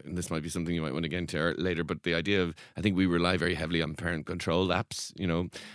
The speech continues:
and I've always had this saying, you know, "There's no app for your lap," you know, so teaching your child how to negotiate the world is not by, you know, it's not by not allowing them to go into places. It's about saying,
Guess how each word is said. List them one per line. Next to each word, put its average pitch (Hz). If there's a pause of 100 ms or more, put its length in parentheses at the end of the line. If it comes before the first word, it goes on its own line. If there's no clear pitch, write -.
(100)
and 87
I've 92
always 95
had 82
this 78
saying, 90
you 85
know, 78
"There's 85
no 87
app 76
for -
your 76
lap," - (200)
you 87
know, 82
so 82
teaching 98
your 87
child 82
how 78
to 80
negotiate 80
the 71
world 80
is 71
not 80 (500)
by, 82
you 101
know, 87
it's -
not 110
by 98
not 92
allowing 92
them 85
to -
go 87
into 92
places. 76
It's 76
about 76
saying, 82